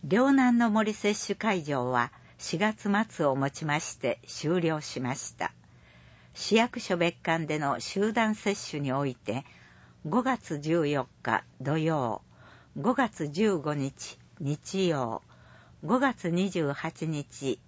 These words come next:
土曜の日程は、ファイザー社製ワクチンを使用します。十代、二十代で接種を希望される方は、この機会に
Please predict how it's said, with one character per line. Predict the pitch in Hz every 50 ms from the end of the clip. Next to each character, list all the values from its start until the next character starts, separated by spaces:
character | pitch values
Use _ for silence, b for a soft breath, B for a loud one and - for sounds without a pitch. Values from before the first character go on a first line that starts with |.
| _ -
土 | 139 143 160
曜 | 170 180 180 165 143 123 113 - - - - - - - -
の | 180 214 226
日 | 214 208 196 185 - _ -
程 | 175 165 156 156
は、 | 156 151 147 156 B B B B B B B B B
フ | - - 226
ァ | 214 233 240
イ | 220
ザ | - 226 220
ー | 214
社 | 214 - 208 190
製 | - - 196 185 175 175
ワ | 160 165 170 180
ク | - -
チ | - - - 131
ン | 131 131 123
を | 127 110
使 | - - - 139
用 | 151 147 135
し | 135 - - -
ま | 135 120 120 139
す。 | - - - - B B B B B B B B B B B B -
十 | 135 - 190 220 202 185 175
代、 | 156 147 131 135 117 - - - -
二 | 151 160 185
十 | 185 - 233 214 202 185
代 | 165 147 143 139 135
で | 139 131 139 B B B B B B
接 | - - - - 269 254 - - - -
種 | 180 165
を | 139 135
希 | - - - 147
望 | 180 196 190 190
さ | - - 180 165
れ | 170 170
る | 165 165
方 | - - 156 151 - 151 147
は、 | 135 123 123 127 B B B B B B -
こ | - 190
の | 202 202 202 196
機 | - - - -
会 | - 180 180 160 139 131
に | 127 120 - -